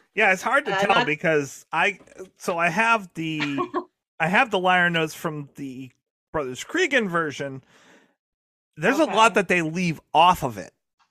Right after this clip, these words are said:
Speaker 1: because, as you mentioned, I know I heard the synth on there like you did, Aaron.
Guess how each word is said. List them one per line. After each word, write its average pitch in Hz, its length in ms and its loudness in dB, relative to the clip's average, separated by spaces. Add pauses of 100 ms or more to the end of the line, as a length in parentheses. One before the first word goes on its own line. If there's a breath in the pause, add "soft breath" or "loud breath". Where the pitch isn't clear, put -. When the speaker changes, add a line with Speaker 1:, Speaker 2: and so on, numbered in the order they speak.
(320)
Speaker 1:
because, 160 560 0
as 170 280 0
you 339 120 0
mentioned, 160 320 -4
I 262 200 2
know 196 300 2
I 143 180 2
heard 135 180 -4
the 131 80 -6
synth 120 380 -6
on 113 180 -12
there 117 180 -6
like 117 240 -8
you 180 140 -6
did, 120 200 -2
Aaron. 90 420 -10